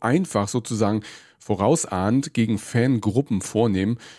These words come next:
Und um es auch klar zu sagen, mit einem Stadionverbot kann nicht verhindert werden, dass irgendwo anders, wie jetzt zum Beispiel auf dem Kiez, in diesem Fall eine Schlägerei entsteht.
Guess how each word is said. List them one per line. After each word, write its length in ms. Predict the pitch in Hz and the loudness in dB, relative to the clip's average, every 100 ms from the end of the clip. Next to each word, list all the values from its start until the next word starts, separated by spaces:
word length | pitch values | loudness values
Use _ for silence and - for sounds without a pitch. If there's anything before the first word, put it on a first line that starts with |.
| - - | -18 -6
Und 140 | - | -2
um 120 | 101 | 0
es 120 | 101 | 0
auch 260 | - 117 - | 0 -2 -2
klar 240 | - 104 | -2 0
zu 140 | 107 113 | 0 -2
sagen, 360 | 98 90 101 | 2 2 2
mit 140 | 101 - | -2 -2
einem 240 | 95 92 | -2 -2
Stadionverbot 1200 | - - 101 139 151 123 117 - 123 104 113 113 - | -2 0 2 2 4 2 2 -2 0 2 2 0 -8
kann 240 | - 98 | -4 0
nicht 220 | 101 120 - | 0 -2 0
verhindert 420 | 123 127 123 120 | 2 2 0 2
werden, 360 | 117 123 120 - | 2 2 -2 0
dass 320 | 113 - - - | 0 0 -4 2
irgendwo 460 | 127 156 151 - | 4 6 2 0
anders, 480 | 131 95 104 113 - | 0 0 0 0 -2
wie 100 | 120 | -2
jetzt 320 | 107 107 - | 0 -2 -2
zum 140 | - 95 | -2 0
Beispiel 260 | 95 - | 0 -2
auf 160 | 87 - | -4 -2
dem 320 | 101 87 87 | -4 -4 -6
Kiez, 300 | - 139 - | -6 -8 -6
in 80 | 95 | -4
diesem 240 | 98 101 | -4 -4
Fall 220 | - 90 - | -4 -4 -2
eine 260 | 92 90 | -2 -4
Schlägerei 480 | - 101 110 95 - | -2 -2 0 0 -4
entsteht. 460 | - - - - | -8 -10 -10 -16